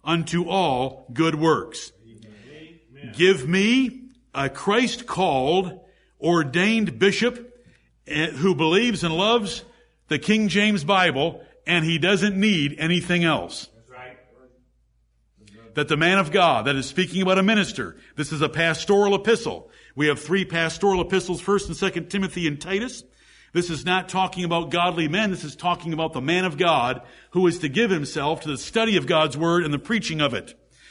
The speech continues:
Speaker 1: And it goes on to charge him with preaching it in the second verse of the fourth chapter. But all Scripture is given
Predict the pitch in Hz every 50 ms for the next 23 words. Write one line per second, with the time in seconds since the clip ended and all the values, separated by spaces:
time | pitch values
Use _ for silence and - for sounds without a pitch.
0 | - - - 147 139 135 135 165 170 170 139 175 175 175 165 156 143 - 208 226
1 | 214 196 139 - 147 139 135 139 160 156 139 - _ - - - - - - 147
2 | 165 151 - - - 214 202 208 - 175 170 175 175 151 143 135 - - 202 190
3 | 180 160 143 151 180 180 165 - 156 151 135 131 - - 180 175 165 175 175 -
4 | - 196 185 180 175 - - 98 85 - _ _ _ _ _ _ _ _ _ -
5 | - 135 147 165 202 240 233 226 - - 240 247 226 - - 175 185 185 160 147
6 | 120 110 107 214 214 175 143 139 143 156 143